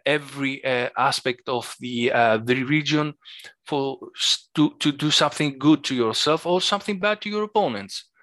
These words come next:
Uh, so we go to the second phase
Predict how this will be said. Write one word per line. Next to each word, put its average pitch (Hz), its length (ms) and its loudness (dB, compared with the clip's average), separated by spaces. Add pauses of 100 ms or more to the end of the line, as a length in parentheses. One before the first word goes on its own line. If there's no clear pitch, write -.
(560)
Uh, 123 760 2 (300)
so - 180 6
we 185 140 6
go 196 180 2
to 185 120 0
the 160 100 -2
second 180 360 -2
phase 180 440 -2